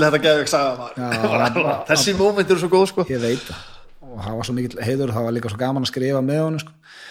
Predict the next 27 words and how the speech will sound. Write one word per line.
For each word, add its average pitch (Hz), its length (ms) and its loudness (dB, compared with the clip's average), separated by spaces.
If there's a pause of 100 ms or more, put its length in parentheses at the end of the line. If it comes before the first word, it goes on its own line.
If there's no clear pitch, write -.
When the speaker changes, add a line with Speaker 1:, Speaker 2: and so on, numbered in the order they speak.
(140)
Speaker 2:
Hann 113 160 -8
tók 131 240 0
alltaf, 135 300 0 (640)
hérna, 117 380 -6 (140)
á 113 80 -6
þess 120 80 -2
að 120 80 -2
ég 113 80 -4
sé 123 40 0
að 113 80 -2
gera 117 160 -2
lítið 131 360 -2
úr, 120 160 -4
uh, 110 180 -10 (140)
snillingunum 127 480 -2
í, 123 120 -4
í 123 80 -6
Spaugstofan, 135 440 -2
en 117 200 -2
ef 120 180 -2
ég 123 100 0
kom 131 120 2
með 127 80 2
einhverja 123 240 2
lélega 139 280 4
hugmynd, 180 360 2 (800)
þá 120 160 -2